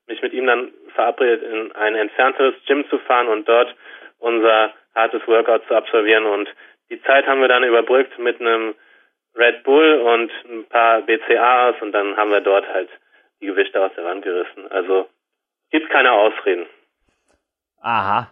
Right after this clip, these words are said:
Speaker 2: jetzt hast du mir ein, zwei Tipps gegeben, was in meinen Rucksack noch rein muss, zum Morgen absolut fit da bei dem süddeutschen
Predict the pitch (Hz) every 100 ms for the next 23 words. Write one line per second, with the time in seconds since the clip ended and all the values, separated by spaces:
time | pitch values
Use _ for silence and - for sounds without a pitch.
0 | _ - 139 143 127 147 147 117 147 139
1 | - 123 127 120 120 113 123 120 117 120
2 | 113 120 131 110 113 107 104 110 107 -
3 | 123 107 104 107 113 107 _ _ _ _
4 | _ - 131 165 - 139 127 - 147 -
5 | - - 127 120 123 110 - 120 127 123
6 | 120 113 - 143 139 120 123 - 123 107